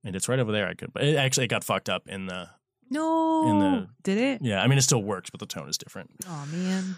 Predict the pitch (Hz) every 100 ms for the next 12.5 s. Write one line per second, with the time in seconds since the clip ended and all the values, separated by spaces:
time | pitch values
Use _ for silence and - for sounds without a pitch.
0 | - - 107 139 135 233 254 165 254 247
1 | 147 170 180 _ _ - - 151 170 165
2 | 139 151 160 113 165 156 117 113 120 -
3 | - 127 123 127 156 113 107 98 104 113
4 | 123 131 127 131 - 151 147 123 113 131
5 | 165 - 165 120 110 107 107 - _ -
6 | 135 156 143 101 _ _ - 180 160 165
7 | 156 160 156 156 156 151 - - - 151
8 | 147 - - - 156 165 160 - - -
9 | 127 139 143 135 110 - - - 110 107
10 | _ _ _ _ 139 - _ _ - 143
11 | 117 - 110 185 170 - _ 185 165 175
12 | 165 175 196 185 170